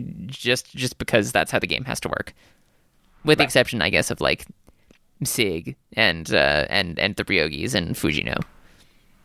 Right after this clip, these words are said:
Speaker 2: Yeah.
Speaker 1: But,
Speaker 2: Um,
Speaker 1: like, w-, what makes it, like, why pick these in particular to pair up with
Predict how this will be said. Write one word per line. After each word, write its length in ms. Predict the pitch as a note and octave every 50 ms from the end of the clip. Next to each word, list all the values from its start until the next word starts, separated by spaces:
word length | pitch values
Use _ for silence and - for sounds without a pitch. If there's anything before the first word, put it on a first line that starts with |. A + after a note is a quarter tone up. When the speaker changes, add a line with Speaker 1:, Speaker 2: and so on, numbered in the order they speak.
| _ _ - - -
Speaker 2:
Yeah. 140 | A#2 - - - - - _ _ _ _ _ _ _ _ _ _ _ _ _ _ _ - - _ _ _ _ - B2+ -
Speaker 1:
But, 220 | B2 A#2+ A#2 - - - -
Speaker 2:
Um, 360 | G#2+ G2+ F#2+ F#2 F2+ - -
Speaker 1:
like, 180 | - C#3 B2+ -
w-, 260 | - B2+ C3+ G#2+ - - -
what 340 | D3+ D3 C#3 D#3+ F3 - -
makes 360 | - C#3 C3+ C3+ C3+ B2+ - -
it, 220 | C3+ C3 - - _ _ _ _ _ _ _ _ _ _ _ _ _ _ _ _ _ _ _ _ -
like, 140 | - C3 B2
why 440 | B2 A#2+ A#2+ C3+ C3+ C3+ C#3 C#3 C#3 C#3
pick 220 | - - C3 - -
these 500 | B2+ A#2 A#2+ B2+ B2 A#2 F#2+ G#2+ B2+ -
in 220 | - G2 F#2+ G2+
particular 640 | B2+ C3 A#2 - A#2+ - - F#2 F2+ F2+ E2+ E2 D#2+
to 680 | - _ - - - - D2+ - - - - - C3 D3+ _ _ _ - _ _ _ _ _ _ _ _ _ _ _ _ _ _ _ _ _ _ _ _ _ _ _ _ _ _ _ _ _ _ _ _ _ - -
pair 280 | - - C3+ A2 E2
up 200 | E2 E2+ - - - -
with 420 | - G2 D2+ - - - - -